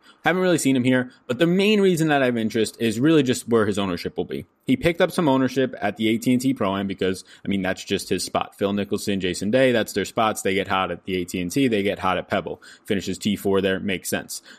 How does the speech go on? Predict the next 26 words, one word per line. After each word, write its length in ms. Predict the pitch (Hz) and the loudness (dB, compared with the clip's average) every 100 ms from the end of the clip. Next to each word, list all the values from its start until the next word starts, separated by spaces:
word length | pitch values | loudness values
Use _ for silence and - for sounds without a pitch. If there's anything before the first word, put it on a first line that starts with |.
| - | -6
Um, 260 | 98 95 | -4 -2
but 120 | 95 131 | 0 2
we 80 | |
saw 120 | 135 180 | 2 2
him 60 | |
at 100 | 208 | 0
Farmers 320 | - 143 143 | 0 0 0
to 80 | 143 | -4
start 240 | - 104 - | 0 0 2
the 80 | |
year, 240 | 98 98 - | 0 -2 -4
and 100 | 117 | -2
he 60 | 123 | 0
looked 180 | 165 190 | 2 4
good. 220 | 156 - _ _ | 2 2 _ _
His 120 | 98 - | -8 -2
short 260 | 123 117 | 2 2
game, 160 | 127 113 | 2 0
his 100 | 95 | 0
around 180 | 104 107 | -2 -2
the 80 | |
green 200 | 104 110 | 0 0
play 160 | 104 101 | 0 0
was 100 | 92 | 0
very 200 | 95 82 | -4 -4
strong. 480 | - 170 160 156 | -4 0 2 0